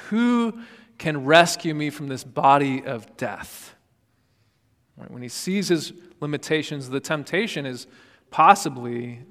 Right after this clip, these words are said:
to go straight to despair. "If I can't fix it, I'm toast. So what's the point?"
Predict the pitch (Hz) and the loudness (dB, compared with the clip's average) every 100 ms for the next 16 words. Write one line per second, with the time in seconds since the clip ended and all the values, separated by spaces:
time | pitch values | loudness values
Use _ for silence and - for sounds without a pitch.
0 | 208 135 127 123 - 143 139 139 135 123 | -14 -10 -8 -8 -6 -4 -4 -6 -12 -10
1 | - - 123 117 - - - 139 151 208 | -12 -6 -6 -6 -8 -16 -16 -2 2 2
2 | - 180 170 - 180 180 - 113 127 - | 2 -4 -4 -4 -6 -6 -6 -8 -8 -12
3 | _ _ _ _ _ 131 127 - 127 - | _ _ _ _ _ -10 -10 -6 -6 -6
4 | - - - - _ _ _ _ _ _ | -14 -18 -20 -20 _ _ _ _ _ _
5 | _ _ _ _ _ _ - 135 135 - | _ _ _ _ _ _ -12 -6 -6 -6
6 | 135 - 120 104 | -12 -10 -12 -14